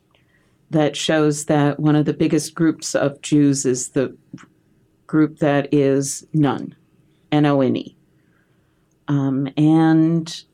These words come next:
you know, there, there are a whole variety of reasons for that. I don't know that I would say that it's a decline in faith. I would say it's a decline in, for some,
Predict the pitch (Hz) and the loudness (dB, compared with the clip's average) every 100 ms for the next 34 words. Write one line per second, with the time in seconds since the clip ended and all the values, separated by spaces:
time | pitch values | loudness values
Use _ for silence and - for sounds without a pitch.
0 | - 180 175 180 175 170 - 175 170 156 | -6 -2 0 2 0 0 0 2 2 -2
1 | - - 208 220 208 202 180 160 156 127 | -8 -6 2 2 2 2 2 0 -2 -2
2 | 147 170 170 208 214 226 226 - _ _ | -4 -6 -4 -4 -2 -4 -8 -14 _ _
3 | _ _ _ _ _ 165 - 190 208 214 | _ _ _ _ _ -12 -2 0 0 0
4 | 190 180 170 160 151 156 - - - 151 | 2 2 0 0 0 -2 -4 -8 -2 0
5 | 156 151 147 143 - 143 143 - - 147 | 0 0 0 -2 -4 -4 -4 -6 -6 -2
6 | 143 147 139 131 135 - - - - - | 2 2 0 -2 -6 -12 -20 -20 -16 -6
7 | 190 170 262 262 - - _ _ _ _ | -2 0 -2 -4 -16 -20 _ _ _ _
8 | _ _ _ 156 151 - 156 151 147 151 | _ _ _ -6 -6 -2 -2 -2 -4 -6
9 | 147 - 151 147 147 143 147 151 143 139 | -6 -6 0 2 2 2 0 0 0 0
10 | 131 - 156 - 135 143 180 185 | -2 -6 -4 -2 0 2 0 -2